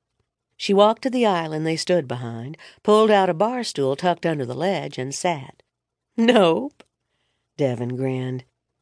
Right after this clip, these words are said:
"She's a doctor." The pride in his voice shouldn't have made her heart beat faster, but it did. "A doctor?" Sweet Louise sounded impressed. "That beats the,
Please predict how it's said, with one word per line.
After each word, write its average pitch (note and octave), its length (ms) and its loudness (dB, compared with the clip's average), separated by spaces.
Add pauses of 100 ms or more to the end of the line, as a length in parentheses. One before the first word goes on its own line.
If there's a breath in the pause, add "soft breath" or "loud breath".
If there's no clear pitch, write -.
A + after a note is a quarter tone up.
(260)
"She's D3+ 340 4
a G2 80 -2
doctor." G#2+ 680 -4 (800)
The C3 100 -10
pride F#3+ 440 6
in B2+ 120 0
his B2 180 -6
voice B2+ 320 -6
shouldn't G3 440 -4
have D3+ 120 -4
made F3+ 240 2
her D#3 140 0
heart G3 320 -2
beat C#3+ 180 -4
faster, - 640 -8 (460)
but D#3 160 -6
it - 120 -6
did. C#3 460 -4 (640)
"A C3 80 2
doctor?" D#3 720 4 (640)
Sweet C3+ 360 -4
Louise D3 480 -2
sounded C#3 360 2
impressed. C3+ 760 -2 (360)
"That C4+ 340 6
beats F#3 360 2
the, A#2+ 340 2